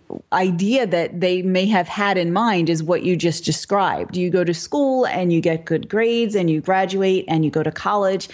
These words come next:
and you get good grades there and you get a nice job and you get the corner office and, you know, the bigger the office and the fancier the suit, the better status you had in life. And you could get a nicer white picket fence and live the American dream, so to speak.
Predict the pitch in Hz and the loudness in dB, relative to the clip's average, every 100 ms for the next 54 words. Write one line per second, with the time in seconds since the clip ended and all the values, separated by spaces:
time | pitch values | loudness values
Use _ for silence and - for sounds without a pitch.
0 | - - 170 165 147 147 - 147 147 135 | -12 -2 0 2 0 -2 -2 -2 0 -2
1 | 127 180 190 185 175 160 175 151 147 147 | -2 -2 0 2 0 -2 -2 0 0 0
2 | 139 - 202 196 190 180 - - 165 165 | -2 -2 -2 0 0 -2 -10 -6 0 2
3 | 165 151 151 - 214 208 196 185 185 185 | 2 0 -4 -4 0 2 2 2 0 0
4 | 180 180 - - 165 151 - 185 165 151 | 0 0 -2 -2 0 0 0 2 2 2
5 | 165 190 190 175 170 190 202 - 190 185 | 0 0 0 0 2 2 0 -2 -2 0
6 | 170 165 175 170 165 165 160 160 - 254 | 0 2 0 0 0 0 0 -4 0 2
7 | 233 - - - - 180 180 170 170 - | 2 -2 -10 -10 -4 0 2 0 -2 0
8 | 190 185 175 156 170 214 226 202 156 98 | 0 0 -2 -4 -2 0 0 0 -2 -2
9 | 82 - 160 156 - 170 170 165 170 175 | -4 0 0 0 0 0 0 2 0 0
10 | - 170 160 151 - 165 165 - 214 208 | 0 0 2 0 -2 -2 -2 -2 0 2
11 | 196 - 165 156 147 160 147 160 156 151 | 0 0 2 2 2 0 0 2 2 2
12 | 147 151 160 190 269 262 - 165 156 - | 0 0 0 2 2 2 0 0 0 -2
13 | 143 - | -2 -2